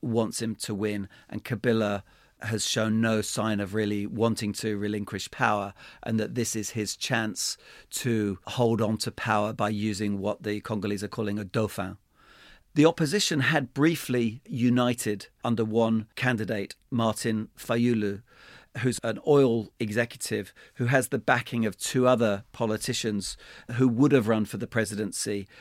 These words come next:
but for one reason or another were either not allowed into the country or not allowed to run. They were struck down by a constitutional court. So in a sense, he's also a proxy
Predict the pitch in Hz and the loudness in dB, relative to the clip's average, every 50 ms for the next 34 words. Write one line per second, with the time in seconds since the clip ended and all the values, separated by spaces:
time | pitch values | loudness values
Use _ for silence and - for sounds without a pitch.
0 | - - - - 131 127 - - 131 123 107 110 120 120 117 113 113 113 110 98 | -20 -16 -6 -4 -2 -2 -2 0 0 2 4 6 6 6 6 4 4 2 2 0
1 | 113 113 110 113 113 117 117 107 110 107 101 107 107 110 113 107 113 110 113 113 | 0 0 0 2 2 2 2 2 0 0 0 0 0 0 0 2 2 2 2 2
2 | - - - 117 113 113 113 110 110 101 - 107 - - - - 127 120 107 - | 0 0 0 0 0 0 0 -2 -2 -4 -6 -6 -8 -8 -4 0 0 0 0 0
3 | - 110 107 - - - 113 110 113 113 104 107 107 107 107 107 101 - - 107 | -2 -2 -2 -2 -2 -2 0 0 0 0 0 -2 -2 -2 -2 -4 -4 -6 -6 -6
4 | 110 104 104 113 110 107 104 101 104 101 - - - - 95 - - 104 104 101 | -4 -2 0 0 0 0 0 -2 -4 -6 -6 -4 -4 -4 -4 -4 -4 -4 -4 -2
5 | 104 104 95 104 104 101 104 104 101 - _ - 104 101 - - 113 - - - | -4 -4 -4 -4 -4 -4 -6 -6 -8 -10 _ -8 -8 -6 -4 -4 -6 -4 -4 -4
6 | 113 104 - - 98 - - - - 131 117 107 104 - - - _ - - - | -6 -4 -4 -6 -8 -8 -8 -6 -2 0 0 0 -2 -4 -8 -16 _ -20 -20 -20
7 | - - - _ _ - - - 131 123 123 123 - - 131 127 127 113 - 101 | -20 -20 -20 _ _ -4 0 4 6 6 6 4 4 4 2 2 2 -2 -4 0
8 | 110 131 120 113 127 123 - - 113 107 107 101 - - 127 - - - - 113 | 2 2 4 4 2 2 2 2 0 0 0 -2 -2 -2 -2 -2 -2 -2 -2 -2
9 | 104 104 101 | -2 -2 -4